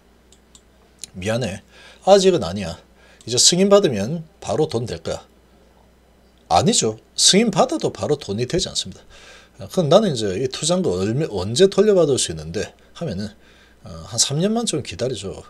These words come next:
삼 년 정도 되면, 어, 시장 점유율 오십 프로 정도 아마 가져올 수 있을 것 같아. "어, 그래? 알았어." 그러면 삼 년 정도 이제 기다리면 된다 이거지. 그렇게 지금 되는 겁니다. 어, 그렇게 된 거죠.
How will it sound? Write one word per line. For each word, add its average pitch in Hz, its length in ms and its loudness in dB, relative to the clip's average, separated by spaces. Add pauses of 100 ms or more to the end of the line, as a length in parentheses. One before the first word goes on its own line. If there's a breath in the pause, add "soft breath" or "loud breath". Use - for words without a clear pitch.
(380 soft breath)
삼 - 240 -6
년 151 120 0
정도 101 260 -4
되면, 120 440 -8 (280)
어, - 240 -20
시장 123 320 0
점유율 131 240 -2
오십 185 300 -2
프로 170 180 -4
정도 78 260 -10 (480 soft breath)
아마 82 300 -12
가져올 151 320 2
수 101 120 0
있을 131 200 0
것 - 180 -12
같아. - 180 -12 (140)
"어, 101 80 -16
그래? 160 260 -6 (220 soft breath)
알았어." 127 320 -6
그러면 156 260 -2
삼 135 180 -4
년 190 120 2
정도 101 420 -4 (320 loud breath)
이제 110 140 -6
기다리면 151 320 4
된다 131 240 -4
이거지. 95 300 -6 (440 loud breath)
그렇게 190 640 4
지금 143 540 -2 (240)
되는 160 240 -2
겁니다. - 400 -6 (560 soft breath)
어, - 160 -18
그렇게 202 220 4
된 107 160 -2
거죠. 92 200 -8